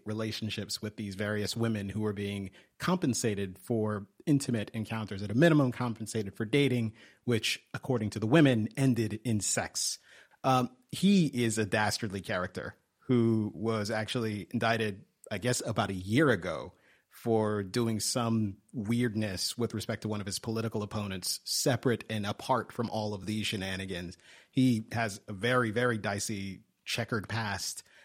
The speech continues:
um, and a fairly recent checkered past, has violated the probation that he's on,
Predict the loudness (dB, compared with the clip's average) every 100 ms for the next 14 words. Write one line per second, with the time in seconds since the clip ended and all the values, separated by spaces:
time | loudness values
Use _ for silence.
0 | -20 -4 -2 0 -2 -4 -6 -4 -2 0
1 | 0 -2 0 -2 -4 _ 0 0 0 -4
2 | -4 -2 -4 -8 -6 -6 -6 -8 -2 0
3 | 2 -2 -4 -6 -6 -4 0 0 0 0
4 | 0 -2 0 0 0 0 -4